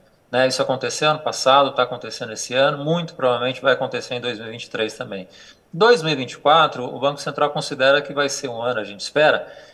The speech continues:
que não tenha todos esses impactos que a gente viu acontecer nesses três anos. Não tem mais pandemia, provavelmente,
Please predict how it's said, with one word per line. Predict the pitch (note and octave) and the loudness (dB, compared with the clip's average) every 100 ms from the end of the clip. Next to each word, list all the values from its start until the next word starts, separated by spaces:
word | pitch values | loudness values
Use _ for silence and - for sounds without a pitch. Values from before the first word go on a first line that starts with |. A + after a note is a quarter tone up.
| _ | _
que | C#3+ | -6
não | C#3+ D3+ | -2 -2
tenha | D3 D3+ E3 D#3+ | 0 0 2 0
todos | E3 E3 D#3+ | 0 -2 -4
esses | E3 C#3+ | -8 -8
impactos | C3 - C#3 D3 - B2 - | -8 2 4 4 0 -12 -10
que | B2+ | -10
a | |
gente | B2+ B2+ | -10 -8
viu | B2 | -2
acontecer | B2+ C3 B2+ A#2+ C3 | -2 -2 -6 -6 -6
nesses | C3 B2+ C3+ | -6 -6 -8
três | C#3+ C#3+ A#2+ | -4 -4 -2
anos. | G#2+ - G#2+ | -6 -6 -6
Não | F#3 F3+ | -6 -6
tem | - D#3 | -2 -2
mais | C3+ B2+ A#2 | 2 0 0
pandemia, | - A2+ G#2 A2+ B2+ A2+ | -4 -6 -8 -4 -4 -4
provavelmente, | A2+ G2 G2+ A#2 C#3 C3 - | -4 -6 -2 2 2 2 -4